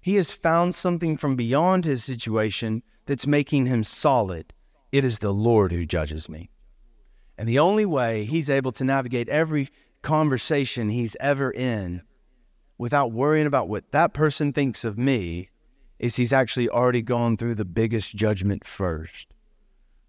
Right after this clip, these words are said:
God on the cross, Jesus Christ in the flesh, he absorbed all the shame and all the judgment that could ever come. And Jesus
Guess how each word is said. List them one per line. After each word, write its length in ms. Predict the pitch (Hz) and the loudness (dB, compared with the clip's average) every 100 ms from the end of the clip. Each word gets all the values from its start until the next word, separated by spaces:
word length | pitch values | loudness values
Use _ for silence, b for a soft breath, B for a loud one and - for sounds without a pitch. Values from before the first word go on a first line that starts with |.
| _ | _
God 320 | 120 117 127 | 0 2 4
on 140 | 123 120 | 4 2
the 80 | |
cross, 720 | - - 107 95 87 - - - _ _ - _ | 0 2 2 2 -2 -8 -12 -16 _ _ -20 _
Jesus 440 | 107 123 131 123 113 | -2 2 2 2 -4
Christ 460 | - 120 117 - | 0 2 2 0
in 80 | 120 | 0
the 100 | 110 | 0
flesh, 640 | - 104 98 87 - - - _ _ _ | 0 -2 0 -2 -6 -12 -16 _ _ _
he 180 | 123 131 | 0 2
absorbed 560 | 123 113 123 120 117 - | 2 2 4 4 2 -2
all 320 | - 123 131 123 | 2 4 4 2
the 100 | 110 | 0
shame 480 | - 104 101 98 | -2 -2 0 2
and 120 | 101 104 | 0 0
all 320 | 117 123 127 117 | 2 4 4 2
the 100 | 104 | 0
judgment 480 | 110 101 - 107 | 0 0 0 -2
that 140 | 117 - | -2 -2
could 160 | 110 - | -4 0
ever 360 | 131 123 120 | 0 2 0
come. 560 | - 147 139 104 90 92 _ _ _ _ _ _ _ | 0 0 0 0 -2 -8 _ _ _ _ _ _ _
And 200 | 107 104 | -2 0
Jesus 760 | 98 113 143 123 101 87 - | 0 0 0 0 -2 -8 -12